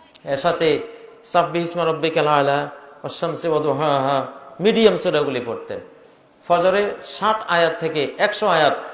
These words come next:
পরিমাণ পড়তেন। রুকুতে দশ তাসবিহ পরিমাণ রুকুতে থাকতেন। রুকু থেকে উঠে আবার দশ তাসবিহ পরিমাণ থাকতেন। সেজদায় দশ তাসবিহ পরিমাণ,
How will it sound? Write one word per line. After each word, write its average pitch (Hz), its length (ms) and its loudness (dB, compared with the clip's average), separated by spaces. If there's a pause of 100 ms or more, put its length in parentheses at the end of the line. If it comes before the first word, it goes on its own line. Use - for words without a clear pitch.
(380)
পরিমাণ 151 440 0
পড়তেন। 120 340 -4 (1800)
রুকুতে 185 460 4
দশ 202 300 4
তাসবিহ 202 340 4
পরিমাণ 139 500 2 (800)
রুকুতে 156 320 0
থাকতেন। 123 400 -6 (560)
রুকু 196 240 -2
থেকে 214 240 -2
উঠে 190 320 0
আবার 175 320 4
দশ 165 200 4
তাসবিহ 160 340 -2
পরিমাণ 151 320 -2
থাকতেন। 120 400 -8 (1500)
সেজদায় 208 480 6
দশ 208 300 6
তাসবিহ 214 320 4
পরিমাণ, 196 480 6